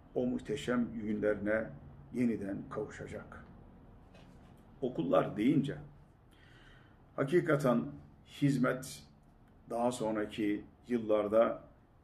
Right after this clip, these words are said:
biliyorsunuz doksanlı yıllardan itibaren demir perde yıkıldıktan sonra da bu okullar Asya'ya açılacak. İşte burada hakikaten Hoca Efendi'nin ve üstadımızın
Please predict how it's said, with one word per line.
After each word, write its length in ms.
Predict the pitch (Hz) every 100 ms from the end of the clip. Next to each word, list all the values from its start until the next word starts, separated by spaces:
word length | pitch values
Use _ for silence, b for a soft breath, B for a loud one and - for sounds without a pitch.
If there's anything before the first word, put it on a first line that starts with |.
| -
biliyorsunuz 680 | 110 107 101 104 107 107 -
doksanlı 500 | 104 104 - 104 117
yıllardan 580 | 123 104 104 101 107 104
itibaren 680 | 101 110 98 101 95 92 98
demir 360 | 123 131 123
perde 280 | - 104 101
yıkıldıktan 680 | 95 101 113 107 101 117 120
sonra 400 | - 98 95 101
da 280 | 120 131 131 B B - 107
bu 220 | 107 101
okullar 500 | - - 101 98 107 107 - 113
Asya'ya 500 | 117 - 101 95 92
açılacak. 560 | - - - - - - - - - - b b b b b -
İşte 520 | 185 - 175 143 113
burada 560 | 135 208 143 104 90 - - b b b b - -
hakikaten 500 | 143 208 190 170 165
Hoca 300 | 151 156 185
Efendi'nin 640 | 147 151 139 131 143 120
ve 120 | 143
üstadımızın 1120 | 143 - 135 127 127 131 123 143 135 104 -